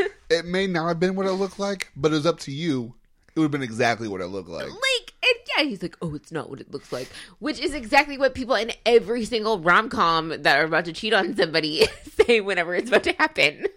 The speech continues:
Speaker 2: You're like,
Speaker 1: "It's not what it looks like."
Speaker 2: "It's not what it looks like because it hasn't gotten there yet."
Speaker 1: Oh my
Speaker 2: But it, if you would
Speaker 1: gosh.
Speaker 2: come back in five minutes,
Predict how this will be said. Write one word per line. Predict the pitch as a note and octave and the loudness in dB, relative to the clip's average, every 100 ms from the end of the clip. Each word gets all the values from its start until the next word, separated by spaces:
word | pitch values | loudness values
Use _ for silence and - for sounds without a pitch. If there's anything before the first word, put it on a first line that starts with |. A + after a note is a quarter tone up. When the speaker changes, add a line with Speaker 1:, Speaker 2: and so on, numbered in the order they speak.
| _ - - - | _ -16 -8 -4
Speaker 2:
You're | D#3+ | 0
like, | - D#3 | 2 2
Speaker 1:
"It's | C4+ C#4 | 0 -6
not | A#3 | -4
what | C#4 | -4
it | |
looks | B3+ - - | -8 -10 -6
like." | A#2+ - - | -6 -8 -2
Speaker 2:
"It's | E3 | -2
not | G3 | -2
what | A3+ | -4
it | D#3+ | -4
looks | F3+ E3 | -4 -4
like | C#3+ | -4
because | C3 A#2+ | -6 -6
it | B2+ | -4
hasn't | B2 G#2 G2+ | -4 -4 -8
gotten | B2 B2 F2+ G2 | -6 -6 -8 -14
there | D#2 | -12
yet." | - G3 F#3+ | -10 -8 -10
Speaker 1:
Oh | |
my | F3+ - | -10 -10
Speaker 2:
But | C3+ D#3 | 0 0
it, | D#3+ - - D3+ | 0 -4 -2 -2
if | C#3 | -2
you | E3 | -2
would | D#3 | -4
Speaker 1:
gosh. | |
Speaker 2:
come | F3 D#3 | -6 -4
back | D3+ | -4
in | C#3 B2+ | -4 -6
five | C#3 C3 B2 | -4 -4 -4
minutes, | F#3+ A#2 - | -8 -8 -10